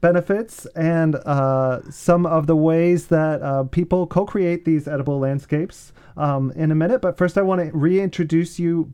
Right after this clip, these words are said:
both. My name is Douglas Haynes, and I'm talking today with Emily Steinway of Wisconsin Food Forests and Brad Lancaster of Tucson, Arizona's Neighborhood Foresters. We're talking about the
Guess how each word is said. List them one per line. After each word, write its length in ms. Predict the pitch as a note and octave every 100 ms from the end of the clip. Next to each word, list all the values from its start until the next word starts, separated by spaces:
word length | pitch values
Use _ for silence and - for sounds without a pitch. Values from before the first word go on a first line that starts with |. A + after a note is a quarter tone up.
| -
both. 500 | E3 D#3+ G#3+ - - - - - - -
My 220 | D#3+ F3+
name 180 | G#3+ G3+
is 80 | E3
Douglas 380 | D#3+ D3 C#3+ -
Haynes, 280 | C#3+ D#3+ D#3
and 160 | D3+
I'm 140 | D3+ D3+
talking 480 | - F#3+ A3 G3+
today 560 | F#3+ F3+ E3+ E3 E3+ F3+
with 400 | D#3+ D3+ D#3 D3+
Emily 380 | D3+ D3+ E3+ F3+
Steinway 640 | - D3+ C#3+ D#3 F3+ A3
of 180 | A3 C3+
Wisconsin 540 | C#3 - C#3+ C#3+ D3
Food 240 | C#3 D3 D3
Forests 360 | D#3+ F3+ A#3
and 140 | F3+ C#3+
Brad 320 | C3 C3 C3
Lancaster 680 | B2 C3 D3 D#3+ D#3+ - G#3
of 160 | E3+ -
Tucson, 400 | F3+ D#3+ D3 C#3+
Arizona's 960 | C3+ C3 C3+ C#3 - C#3+ C#3+ D#3+ F3
Neighborhood 760 | C3+ C3+ C3+ C#3+ C3+ C#3+ D3 D3 - - -
Foresters. 840 | _ D3+ D3+ E3+ - A3 A#3+ B3 -
We're 120 | D#3+
talking 480 | - D#3 D#3 - E3+
about 480 | D#3 D3 C3+ B2+ - - - - -
the 140 | C3+